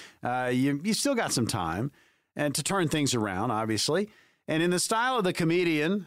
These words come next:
Jeff Foxworthy, we've put together a list of things we call you might not be able to retire if, and the good news is we've also got some solutions to help you, uh, get on a better path, okay?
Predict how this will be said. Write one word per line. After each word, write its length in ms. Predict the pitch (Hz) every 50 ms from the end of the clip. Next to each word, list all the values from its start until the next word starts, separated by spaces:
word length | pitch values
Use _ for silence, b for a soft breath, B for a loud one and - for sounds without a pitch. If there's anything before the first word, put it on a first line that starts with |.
| - 120
Jeff 340 | 101 104 - 156 160 151 -
Foxworthy, 720 | - 160 147 143 143 - - 117 101 90 82 82 104 127 135 B B B B B B B -
we've 280 | 123 139 143 143 139
put 180 | - 220 220 214
together 380 | 214 196 165 165 156 156 151
a 80 | 143 135
list 280 | 131 131 135 131 - -
of 140 | 131 113
things 400 | - - 143 139 135 135 131 113
we 240 | 104 120 160 226 247
call 480 | 202 - - 127 113 113 120 123 127 127
you 220 | 120 123 123 120
might 320 | 117 127 160 214 285 277 226
not 200 | 247 240 233 196
be 140 | 208 202 196
able 200 | 190 196 180 180
to 80 | 170
retire 560 | 170 160 156 - - 156 151 151 151 151 147 - - _ -
if, 800 | 214 247 208 143 131 151 170 170 - - - - - - - - - _ _
and 160 | 123 127 117
the 40 | 113
good 180 | 117 180 202 180
news 320 | 151 139 135 131 113 120
is 280 | 123 123 127 127 117 110
we've 220 | 117 120 120 113
also 360 | 131 147 185 190 - - 143 131
got 240 | 131 135 139 131
some 120 | - 127 117
solutions 680 | - - 117 113 143 190 220 - - 131 127 131 127
to 80 | - 120
help 240 | 117 131 123 - -
you, 180 | 123 120 113 B B B B B B -
uh, 120 | 113 113
get 200 | 113 104 143 151
on 140 | 151 151 139
a 40 | 127
better 300 | 110 123 143 135 131 113
path, 640 | - - - 180 170 139 107 90 - - - - 104
okay? 440 | 101 - - 131 135 156 202 226